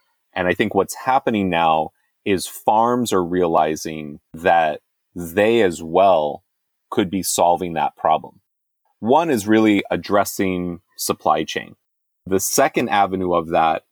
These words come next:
is then also addressing the impacts of climate. Just like we see hail events, increased heat,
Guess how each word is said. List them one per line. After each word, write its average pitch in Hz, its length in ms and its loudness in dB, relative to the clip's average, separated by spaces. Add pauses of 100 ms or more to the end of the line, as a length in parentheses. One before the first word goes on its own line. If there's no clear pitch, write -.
(340)
is 90 640 0 (140)
then 107 420 0
also 95 680 0 (100)
addressing 95 480 0
the 87 140 -6
impacts 85 420 -4
of 78 100 -10
climate. 78 420 -6 (300)
Just 110 300 0
like 104 220 0
we 92 100 0
see 85 400 -2
hail 90 400 2
events, 82 580 -2 (580)
increased 98 560 0
heat, 92 380 0